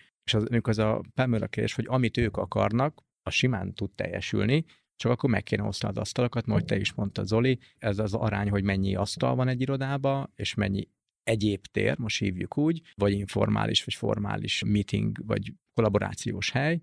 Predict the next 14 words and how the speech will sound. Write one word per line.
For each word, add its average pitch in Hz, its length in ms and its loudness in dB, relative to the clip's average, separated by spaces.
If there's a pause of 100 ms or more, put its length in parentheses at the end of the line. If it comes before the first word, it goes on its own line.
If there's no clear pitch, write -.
(240)
ez 127 160 -2
az 127 100 0
arány, 104 260 0
ez, 104 140 0
ez, 110 100 2
ez 104 120 0
attól - 300 -4
fog - 180 -12
függni, 120 320 0
hogyha 110 420 0
négyzetméter 110 680 0
fix. - 360 -2 (100)
És 104 600 2 (360)
valahogy 117 640 0